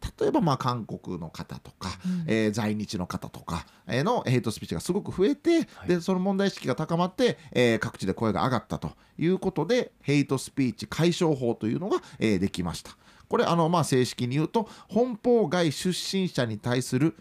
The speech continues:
Speaker 1: 不当な差別的言動の解消に向けた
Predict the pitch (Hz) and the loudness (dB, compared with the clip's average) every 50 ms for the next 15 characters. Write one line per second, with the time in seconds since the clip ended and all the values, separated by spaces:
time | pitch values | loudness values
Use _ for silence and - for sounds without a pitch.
0 | - _ - - 143 - - 185 185 190 165 139 117 - - 135 131 135 143 127 | -16 _ -2 -2 0 2 2 2 2 2 2 0 0 0 0 0 2 2 0 0
1 | - - - 135 - 135 120 113 117 120 131 135 131 127 123 123 120 120 117 - | -2 -2 -4 -2 -2 -4 -2 0 2 2 2 2 0 2 2 2 0 -2 -4 -4
2 | - - 147 147 143 - - 139 139 135 135 135 139 - - - - - 208 | -2 -2 0 0 0 0 0 0 0 0 -2 -4 -4 -2 -2 -2 0 0 -2